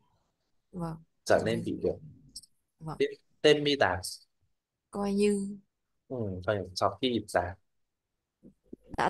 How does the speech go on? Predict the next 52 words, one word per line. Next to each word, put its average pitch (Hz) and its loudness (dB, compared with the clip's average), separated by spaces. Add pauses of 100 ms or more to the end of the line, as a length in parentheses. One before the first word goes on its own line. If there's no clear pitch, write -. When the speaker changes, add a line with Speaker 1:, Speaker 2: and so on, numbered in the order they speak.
Speaker 1:
từng 202 0
làm. 175 -2 (280)
Speaker 2:
Ờ, - 2
đã 101 4
từng. 101 2
Speaker 1:
Đã - -10
từng 95 -10
Speaker 2:
Ừ. 95 -8
Speaker 1:
rất. - -4 (800)
Speaker 2:
Xin 120 -4 (100)
co 147 8
đà 110 8 (120)
vô, 135 6 (220)
à, 101 4 (300)
co 101 10
đà 107 8
vô 123 4
xem 131 -6
các 139 0
hết 151 -4 (100)
tà. 92 2 (1300)
Speaker 1:
Suy 269 0
nghĩ 254 -8 (180)
rằng 202 0
là. 160 -2 (520)
Speaker 2:
Ừ, 110 -4 (160)
nghĩ 113 4
rằng 110 4
Speaker 1:
Đúng 98 4
Speaker 2:
là - 4
Speaker 1:
đấy, 185 4
Speaker 2:
gì? - -4
Speaker 1:
từ 196 -4 (180)
Speaker 2:
Đấy. 208 8
Speaker 1:
co, 208 -14
co, 214 6
co 214 2
đà 185 0
cô. 208 -2 (200)
Speaker 2:
À, 101 2
co 131 8
đà 113 6
cô, 127 6
từ 107 12
đây 131 8
là 117 6
gián 107 6
tiếp 170 2 (100)
thì 107 0
tương 139 2
lai 135 4
thôi. 131 -10